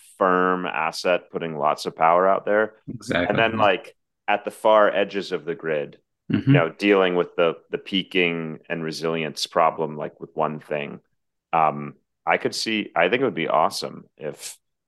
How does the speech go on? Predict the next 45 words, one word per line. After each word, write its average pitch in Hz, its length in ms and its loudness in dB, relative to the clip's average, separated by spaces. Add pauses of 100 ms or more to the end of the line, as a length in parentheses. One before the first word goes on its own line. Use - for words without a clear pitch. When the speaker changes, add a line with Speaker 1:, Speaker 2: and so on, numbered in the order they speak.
(140)
Speaker 1:
if - 160 -6
the 87 80 -8
power 85 340 4
engineers 80 560 0
at 71 100 -10
T 85 180 -8
V 80 200 -2
A 82 380 4 (520)
and 82 220 -2
the, 71 240 -4 (340)
uh, 73 160 -6
whoever 85 360 2
funds 85 340 -4
T 80 140 -12
V 78 180 -6
A, 78 240 0
I - 80 -12
guess - 320 -12 (200)
the - 60 -20
federal 78 280 -2
government, 85 480 -2 (180)
Speaker 2:
Yeah, 104 240 4 (100)
Speaker 1:
uh, 78 300 4
Speaker 2:
yeah. 123 140 0
Speaker 1:
said, 92 420 2
said, - 380 2
"Let's 95 160 -2
do 113 60 6
Speaker 2:
And 165 140 10
Speaker 1:
it." - 40 8
Speaker 2:
their, 117 340 8
their 123 180 8
ratepayers 104 840 2
fund 90 180 -6
them. 95 260 -10 (280)
So - 160 -4
Speaker 1:
Yeah, 113 260 8
Speaker 2:
they, 98 140 -2
Speaker 1:
yeah. 85 140 2
Speaker 2:
they 120 80 4
make 147 200 6
a 123 60 4
lot 113 220 6
of 104 100 0
money, 123 400 2